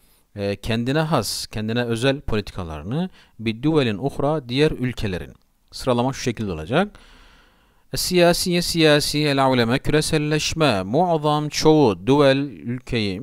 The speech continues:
e, bir duvelin uhra, diğer ülkelerin, el hassa, kendine has, e, siyasat politikalarını, siyasetlerini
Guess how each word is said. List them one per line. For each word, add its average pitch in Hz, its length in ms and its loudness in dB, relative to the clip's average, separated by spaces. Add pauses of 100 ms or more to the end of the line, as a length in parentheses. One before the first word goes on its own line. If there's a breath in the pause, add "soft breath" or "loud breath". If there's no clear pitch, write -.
(580 loud breath)
e, 95 420 -4
bir 110 260 -6
duvelin 156 300 2
uhra, 120 420 2
diğer 135 180 0
ülkelerin, 113 880 -4 (120)
el 104 140 -6
hassa, 127 640 2
kendine 123 380 -4
has, 143 480 -4
e, 107 80 -10
siyasat 113 720 -2
politikalarını, 98 680 -4
siyasetlerini 107 840 -6